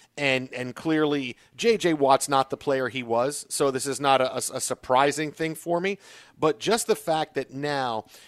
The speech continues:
you have a team that has gotten rid of, since Jack Easterby got hired, all right, in April of twenty nineteen, they have gotten rid of their G M, their head coach, not that Bill O'Brien was great, but still, you're talking about get rid of a head coach, your G M.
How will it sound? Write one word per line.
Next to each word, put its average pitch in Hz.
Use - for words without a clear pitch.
you 180
have 165
a 147
team 123
that 131
has 120
gotten 143
rid 156
of, 104
since 143
Jack 202
Easterby 190
got 151
hired, 131
all 139
right, 151
in 127
April 147
of 135
twenty 131
nineteen, 113
they 135
have 170
gotten 165
rid 151
of 143
their 135
G 175
M, 151
their 113
head 180
coach, 135
not 147
that 151
Bill 139
O'Brien 127
was 139
great, 104
but 127
still, 120
you're 123
talking 131
about 120
get 123
rid 147
of 147
a 139
head 147
coach, 135
your 107
G 135
M. 120